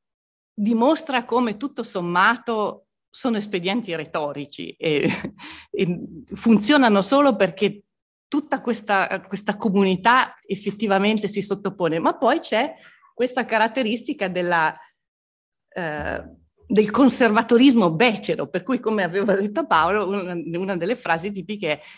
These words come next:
"C'è un solo argomento per fare le cose, perché è la cosa giusta", ma poi c'è il problema di capire qual è la cosa giusta. Tutti gli altri argomenti sono argomenti per non fare niente, che è un po' l'argomento gattopardesco, no? Tutto cambia perché niente cambia. In realtà qui è ancora più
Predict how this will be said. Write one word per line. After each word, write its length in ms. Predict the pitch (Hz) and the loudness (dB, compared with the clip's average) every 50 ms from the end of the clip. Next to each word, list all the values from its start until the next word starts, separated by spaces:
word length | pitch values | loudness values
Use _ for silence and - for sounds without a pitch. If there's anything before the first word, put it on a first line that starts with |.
| - _ _ _ | -20 _ _ _
"C'è 140 | - 254 240 | -2 0 0
un 100 | 226 202 | 0 0
solo 240 | - 339 381 349 262 | -2 -2 0 0 0
argomento 760 | 226 220 180 196 220 285 262 185 156 147 156 156 135 127 - | 0 0 -2 -2 0 0 0 0 -2 -4 -6 -8 -10 -10 -10
per 120 | - 147 - | -12 -14 -8
fare 280 | - 156 151 147 139 | -6 -4 -4 -4 -4
le 140 | 143 151 151 | -6 -6 -6
cose, 360 | - 131 120 127 - 156 156 | -6 -6 -6 -6 -8 -8 -6
perché 280 | - 359 339 - - 196 | -4 -6 -4 -2 -2 -2
è 20 | |
la 100 | 190 196 | -2 -4
cosa 280 | 196 - 190 196 196 170 | -6 -6 -4 -4 -4 -6
giusta", 320 | 151 139 127 - - 214 | -6 -10 -12 -8 -6 -2
ma 100 | 262 302 | -2 -2
poi 140 | 302 302 254 | -2 -4 -6
c'è 160 | - 220 190 | -4 -4 -6
il 100 | 170 165 | -6 -6
problema 400 | - 202 190 190 180 175 180 180 | -8 -10 -8 -6 -6 -4 -4 -6
di 80 | 180 175 | -8 -8
capire 400 | - 185 185 - 143 143 160 - | -12 -14 -10 -6 -6 -6 -6 -2
qual 200 | - 539 508 262 | 0 2 4 4
è 120 | 160 165 | 4 2
la 140 | 131 139 147 | 2 0 -4
cosa 240 | - 156 147 160 151 | -6 -8 -6 -6 -6
giusta. 360 | 143 147 135 - - 214 - _ _ | -6 -8 -10 -8 -8 -8 -10 _ _
Tutti 300 | - 523 494 - 247 202 | 4 4 4 6 4 4
gli 80 | 190 | 6
altri 240 | 190 185 202 - 214 | 4 2 2 0 0
argomenti 560 | 202 196 208 330 311 208 147 147 151 - 233 | 0 0 2 4 4 4 4 2 0 -2 -4
sono 220 | 226 - 247 202 202 | -2 -2 0 0 0
argomenti 520 | 233 233 269 214 147 127 123 - 175 160 | 0 0 0 0 0 -2 -4 -8 -10 -4
per 160 | - 285 277 214 | 0 0 0 0
non 160 | 208 208 208 | 0 -4 -6
fare 280 | - - 110 139 139 | -8 -10 -8 -8 -8
niente, 500 | 131 127 127 - - 127 131 - 160 156 - - - - - - _ _ | -8 -8 -8 -8 -10 -10 -6 -6 -6 -8 -8 -14 -20 -20 -20 -20 _ _
che 80 | - 415 | 2 4
è 40 | 349 | 4
un 60 | 240 | 4
po' 360 | 202 202 220 220 196 - - - - - _ _ | 6 6 6 6 4 2 -4 -14 -20 -20 _ _
l'argomento 800 | - 208 214 226 214 269 254 233 226 247 240 - 214 202 185 - | 0 0 2 4 4 6 6 6 6 4 4 4 2 2 0 0
gattopardesco, 1000 | - - - 180 196 196 202 233 226 - 247 226 196 185 214 214 208 - - 156 | -6 -10 -2 -2 -2 -2 -2 -4 0 0 0 0 2 0 -2 -2 -2 -2 -6 -6
no? 420 | 135 156 185 233 285 311 320 302 302 - _ _ _ _ _ _ _ _ | -4 -2 0 0 -2 -2 -6 -12 -16 -18 _ _ _ _ _ _ _ _
Tutto 240 | - 240 240 - 294 | -14 -10 -8 -8 -4
cambia 340 | - 180 165 185 196 180 170 | -2 -2 -2 0 -2 -4 -4
perché 240 | 185 170 170 175 | -4 -6 -4 -4
niente 260 | 165 180 180 180 170 156 | -4 -4 -4 -4 -6 -4
cambia. 280 | - 202 170 156 160 | -4 -4 -4 -2 -4
In 60 | 160 | -2
realtà 260 | 180 180 180 226 220 - | -2 -4 -4 -6 -6 -6
qui 100 | 233 185 | -4 -4
è 60 | 151 | -4
ancora 340 | 151 - - 220 214 - - | -4 -4 -4 -4 -4 -4 -4
più 320 | - - 233 214 185 | -6 -8 -6 -6 -6